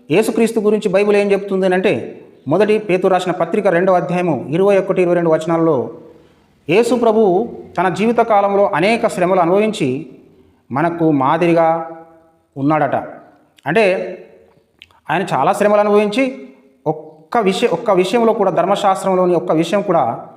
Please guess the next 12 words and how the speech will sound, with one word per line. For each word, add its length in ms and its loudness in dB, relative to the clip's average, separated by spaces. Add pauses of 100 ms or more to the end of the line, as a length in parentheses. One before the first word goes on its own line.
(460)
ఒక 140 -2
ఆజ్ఞ 240 0
కూడా 120 2
తప్పిపోలేదట. 640 0 (640)
బైబిల్ 240 2
చెప్తుంది, 440 -6 (880)
"పొల్లైనను 460 2
సున్నైనను 500 0
ఆయన 100 0
తప్పిపోలేదట." 600 -2 (680)
ఆయన 520 0 (160)
ధర్మ 400 0